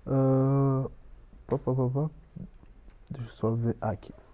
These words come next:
Quando o Omar vem pra São Paulo, ele começa a se envolver nas peripécias paulistas, né, na, nas noites, nas noitadas paulistas, né, na revoada.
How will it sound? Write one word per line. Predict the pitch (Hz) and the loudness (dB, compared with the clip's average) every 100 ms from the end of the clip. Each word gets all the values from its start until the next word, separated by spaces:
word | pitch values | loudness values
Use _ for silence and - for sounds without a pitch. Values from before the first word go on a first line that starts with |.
| - - - - - - - | -20 -20 -20 -20 -20 -18 4
Quando | 294 302 | 12 12
o | |
Omar | 214 160 | 12 12
vem | 139 | 12
pra | 123 | 8
São | 113 123 | 4 2
Paulo, | - 165 139 | 12 12 12
ele | 135 151 | 12 12
começa | - 147 147 151 143 | 8 8 8 6 2
a | |
se | - | 4
envolver | 151 139 147 | 4 6 6
nas | 143 | 6
peripécias | 143 147 135 127 131 139 139 | 4 4 4 6 6 6 2
paulistas, | - 143 117 110 - 98 | 10 10 10 4 2 0
né, | 101 104 | 4 4
na, | 107 110 | 4 2
nas | 110 113 107 | 2 2 2
noites, | 117 120 117 120 113 - | 4 2 4 2 2 0
nas | 120 120 117 | 2 4 4
noitadas | 120 123 117 120 | 2 4 4 4
paulistas, | - 127 120 92 - 95 107 | 4 4 6 4 -2 -2 0
né, | 113 123 | 2 4
na | 120 | 4
revoada. | 127 127 127 127 123 - - | 6 6 6 6 6 2 -4